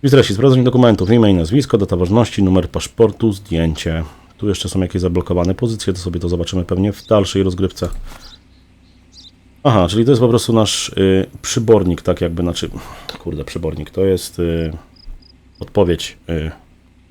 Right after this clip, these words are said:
nasza, co mamy robić. Tu jakieś pojazdy są, widzę. Y, państwa, Rep-, Akaristan, Republika Kagastanu, spoko, Zjednoczone Rali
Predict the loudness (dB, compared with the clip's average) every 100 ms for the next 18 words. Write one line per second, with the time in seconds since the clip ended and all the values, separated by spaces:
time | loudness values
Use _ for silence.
0 | _ -10 -6 -6 -4 -2 -2 -2 -4 -4
1 | -2 0 -2 -4 -16 -18 -6 -6 -6 -12
2 | -4 0 0 -2 -8 -6 -4 -4 -4 -6
3 | _ _ _ _ _ _ _ _ -20 -20
4 | -8 -6 -6 -4 0 0 0 -6 -4 -2
5 | -4 -8 -20 _ _ _ -8 -8 -8 -12
6 | _ _ _ _ _ -20 _ 0 0 0
7 | -4 -2 -2 -4 -10 -6 -2 0 0 -2
8 | -4 -4 -6 -2 0 0 -2 _ _ _
9 | _ _ -6 -2 -2 0 -2 -2 -10 _
10 | -4 -2 0 -2 -2 -4 -6 -2 -2 0
11 | -2 -2 -2 0 0 -2 -2 -2 -2 -2
12 | 0 0